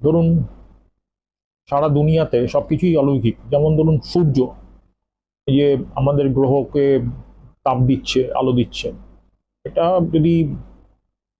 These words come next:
কি ব্যাখ্যা করা যাবে? আপনি এটাকে বিজ্ঞান দিয়ে ব্যাখ্যা করতে পারেন, আবার এটাকে অলৌকিকতা দিয়ে ব্যাখ্যা করা যায়। হ্যাঁ, বা এই যে রাত হচ্ছে, দিন হচ্ছে,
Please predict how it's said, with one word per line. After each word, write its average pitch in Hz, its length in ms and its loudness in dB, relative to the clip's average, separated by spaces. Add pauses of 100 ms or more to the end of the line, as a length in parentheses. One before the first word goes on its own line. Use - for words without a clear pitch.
(120)
কি 185 80 0
ব্যাখ্যা 151 320 0
করা 117 200 -2
যাবে? 104 300 -2 (1120)
আপনি 156 360 0
এটাকে 156 340 0
বিজ্ঞান 151 360 2
দিয়ে 165 120 2
ব্যাখ্যা 160 220 -2
করতে 160 240 0
পারেন, 151 260 0
আবার 147 180 0
এটাকে 160 180 0
অলৌকিকতা 151 580 0
দিয়ে 143 120 2
ব্যাখ্যা 131 240 -2
করা 127 180 0
যায়। - 180 -2 (1160)
হ্যাঁ, 131 240 0
বা 135 360 0
এই 147 180 2
যে 143 180 2 (1080)
রাত 143 220 0
হচ্ছে, 143 400 -2
দিন 143 240 2
হচ্ছে, 127 500 -2